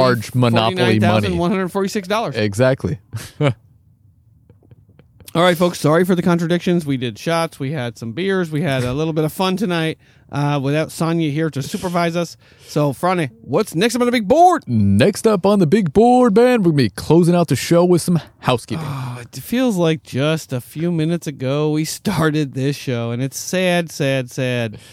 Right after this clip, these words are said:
Speaker 2: uh, to end it as it is every single week. But thank you all so much for listening to our show. We truly, truly appreciate it.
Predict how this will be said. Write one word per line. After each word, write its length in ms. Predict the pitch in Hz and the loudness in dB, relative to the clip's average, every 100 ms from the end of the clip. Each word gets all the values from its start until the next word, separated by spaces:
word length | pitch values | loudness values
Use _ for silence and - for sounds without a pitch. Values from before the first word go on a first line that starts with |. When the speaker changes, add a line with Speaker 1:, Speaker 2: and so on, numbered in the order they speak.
| - _ | -20 _
Speaker 2:
uh, 460 | 123 139 135 127 120 - | -4 0 0 0 -4 -4
to 180 | 139 | -6
end 260 | 151 180 202 | -2 0 2
it 220 | 196 185 _ - | 2 0 _ -4
as 180 | 143 | -4
it 100 | 139 | -4
is 320 | - 156 147 147 - | -2 -2 -2 -6 -8
every 480 | 139 135 139 127 - _ _ | -6 -4 -4 -4 -8 _ _
single 560 | - 151 147 135 123 120 _ | -8 -2 0 0 -4 -6 _
week. 380 | - 185 202 - _ | -2 0 0 -8 _
But 140 | - 135 | -10 -6
thank 320 | 180 190 180 | -2 -2 -2
you 100 | 160 | -6
all 320 | - 147 143 | -2 -2 -2
so 400 | - - 151 147 | -4 -6 -4 -2
much 300 | 139 131 - | 0 -2 -6
for 100 | 123 | -10
listening 320 | 110 127 127 | -8 -6 -6
to 100 | 127 | -4
our 120 | 123 | -4
show. 160 | 117 127 | -2 -4
We 160 | 120 123 | -4 -6
truly, 480 | - 165 160 151 | -4 -2 0 0
truly 340 | 139 - 143 135 | -2 -4 -2 -2
appreciate 520 | 120 143 139 135 127 | -2 -4 -2 -2 -2
it. 200 | 127 - | -4 -8